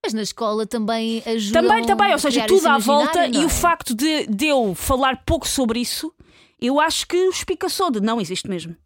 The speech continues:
Speaker 2: existe mesmo, porque há aqui um grande segredo, existe mesmo."
Speaker 1: E a fada dos dentes?
Speaker 2: A
Speaker 1: Existe
Speaker 2: fa-,
Speaker 1: lá em
Speaker 2: ele ainda não
Speaker 1: casa?
Speaker 2: caiu nenhum dente.
Speaker 1: Ok, mas ta-, o que é que estás a pensar em fazer em relação à fada dos dentes?
Speaker 2: Não sei, ainda não cheguei, atravessaremos essa ponte quando lá chegarmos, ainda não aconteceu.
Speaker 1: É porque imagina, eh,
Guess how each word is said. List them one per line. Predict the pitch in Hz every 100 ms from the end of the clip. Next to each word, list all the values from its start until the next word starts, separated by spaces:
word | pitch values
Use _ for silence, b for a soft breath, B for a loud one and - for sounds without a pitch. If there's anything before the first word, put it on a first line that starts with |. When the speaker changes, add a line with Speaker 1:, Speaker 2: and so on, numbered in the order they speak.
| -
Speaker 2:
existe | 196 254 -
mesmo, | 262 180
porque | - 262
há |
aqui | - 214
um | 214
grande | 208 220
segredo, | - - 220 220 - - b b b
existe | 190 277 -
mesmo." | 285 269 - -
Speaker 1:
E | 220
a |
fada | 220 220 202
dos | 190 185
dentes? | 180 160 - -
Speaker 2:
A |
Speaker 1:
Existe | 190 196
Speaker 2:
fa-, | 202
Speaker 1:
lá | 214
em |
Speaker 2:
ele | 370
ainda | 480
não | 523 554
Speaker 1:
casa? |
Speaker 2:
caiu | 494 466
nenhum | 494 480 427
dente. | 427 453 - 185 156 _ -
Speaker 1:
Ok, | 190 202 180
mas | 180 -
ta-, | 208
o |
que | - 220
é |
que | 202
estás | - 214 208
a |
pensar | 214 220 220
em | 214
fazer | 226 202
em | 202
relação | 190 208 214
à | 190
fada | 202 190
dos | 180 180
dentes? | 170 247
Speaker 2:
Não | 262
sei, | - 185
ainda | 190
não | 208
cheguei, | 208 - 202 196 208
atravessaremos | 202 214 220 - 214 214 196
essa | 185 202
ponte | 208 196
quando | - 185
lá | 175
chegarmos, | 175 - 147 175
ainda | 180
não | 180
aconteceu. | 170 170 165 - 139
Speaker 1:
É | -
porque | 196 254
imagina, | 233 226 220 175 -
eh, | - 175 170 160 156